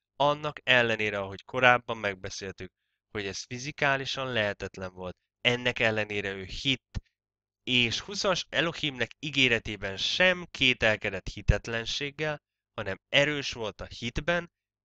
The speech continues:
dicsőséget adván Elohimnek, és teljesen elhitte, hogy amit ő ígért, meg is cselekedheti. Nagyszerűen összefoglalja az egészet. Hogy a hit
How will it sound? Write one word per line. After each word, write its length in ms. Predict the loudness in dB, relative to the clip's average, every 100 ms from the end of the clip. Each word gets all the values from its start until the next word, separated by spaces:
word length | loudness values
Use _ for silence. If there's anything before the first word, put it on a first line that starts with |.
| _
dicsőséget 760 | -4 -2 -2 -2 -2 -4 -6
adván 520 | -6 -6 -2 -2 -2 _
Elohimnek, 880 | 0 0 -4 -10 -6 -6 -6 -18 _ _
és 260 | -2 -2 -4 6
teljesen 640 | 8 10 6 2 -2 -4
elhitte, 800 | 4 6 6 4 -4 _ 2 2 0 _ _
hogy 180 | 2
amit 260 | 2 0 -8
ő 160 | -10 -10
ígért, 580 | -4 -2 2 4 4 2
meg 340 | -2 6 6 6
is 200 | -2 -2
cselekedheti. 840 | 0 0 -2 -8 -8 -10 -10 -12 _ _ _ _ _ _ _ -4
Nagyszerűen 580 | 0 0 -2 -4 -2
összefoglalja 720 | -6 -6 -8 -8 -6 -4 -4 -4
az 120 | -8
egészet. 480 | -10 -10 -16 -18 -20 _ _ _ _ _ _ _
Hogy 180 | -10 -4
a 60 | -4
hit 380 | -2 -4 -4